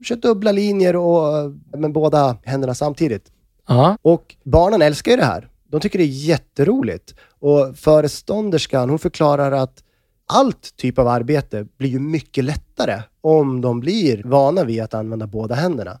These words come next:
Speaker 1: lika mycket.
Speaker 2: Ja.
Speaker 1: Ja. Och det är klart att de måste lägga jättemycket tid vid att vänja den här vänstra handen att göra det som den högra handen naturligtvis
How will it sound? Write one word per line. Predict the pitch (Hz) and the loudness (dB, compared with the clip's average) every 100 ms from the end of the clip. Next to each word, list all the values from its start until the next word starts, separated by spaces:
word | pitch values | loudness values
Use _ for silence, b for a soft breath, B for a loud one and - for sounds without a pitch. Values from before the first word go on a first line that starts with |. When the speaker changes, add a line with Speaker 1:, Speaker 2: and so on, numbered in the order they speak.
| _ | _
Speaker 1:
lika | 110 113 120 | -12 -10 -8
mycket. | 160 - - - _ _ _ _ _ _ - | -8 -6 -8 -10 _ _ _ _ _ _ -6
Speaker 2:
Ja. | 127 127 127 127 139 175 - _ _ _ | -2 0 0 0 0 -2 -8 _ _ _
Speaker 1:
Ja. | - 165 208 _ _ _ - | -4 -4 -6 _ _ _ -4
Och | 147 156 156 | 0 2 2
det | |
är | 165 | 0
klart | 143 | 0
att | |
de | 131 131 | 0 -2
måste | 131 131 135 | -4 -4 -2
lägga | 123 | 0
jättemycket | 135 - 139 - - | 0 -2 -6 -6 -8
tid | 175 170 131 104 113 | -4 -4 -4 -8 -8
vid | 120 120 | -4 -4
att | 117 | -4
vänja | 117 143 131 156 | 0 0 2 0
den | 127 | -2
här | 107 | -4
vänstra | 113 104 117 | -8 -8 -8
handen | 120 110 107 | -6 -6 -8
att | 107 - - | -12 -14 -8
göra | 113 120 117 123 135 107 113 | -2 0 0 0 0 -2 -6
det | 117 120 | -4 -4
som | 113 104 | -4 -8
den | 110 | -2
högra | 135 131 151 | 0 2 0
handen | 131 104 98 95 | 0 -4 -10 -12
naturligtvis | 113 - 110 107 104 - | -10 -6 -6 -6 -12 -14